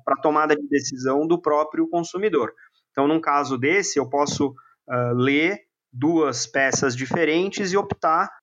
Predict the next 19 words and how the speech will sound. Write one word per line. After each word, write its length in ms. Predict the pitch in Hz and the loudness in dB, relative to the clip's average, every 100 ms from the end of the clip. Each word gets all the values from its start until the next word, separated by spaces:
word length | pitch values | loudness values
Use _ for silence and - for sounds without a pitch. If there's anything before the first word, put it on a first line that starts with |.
| - | -4
por 160 | 165 | -2
comprar 320 | - 160 - 139 | 0 0 2 2
uma 260 | 143 165 | 2 2
ou 80 | 170 | 2
outra 260 | 160 175 180 | 2 0 -2
de 80 | |
acordo 320 | 190 185 175 185 | -2 0 0 0
com 60 | |
a 40 | 180 | 0
informação 520 | 202 185 175 - 175 | 0 0 0 0 -2
que 160 | 185 | -2
veio, 420 | 170 151 156 180 - _ - | -2 2 2 0 -4 _ -6
né, 160 | 135 160 _ - | -6 -6 _ -10
diferente 520 | 117 123 135 117 143 | -8 -4 -2 0 -2
de 100 | - | -2
cada 240 | - 139 160 | 0 2 2
uma 220 | 170 180 | 0 -2
que 120 | 208 | -4
veio 360 | 170 156 170 | 0 2 2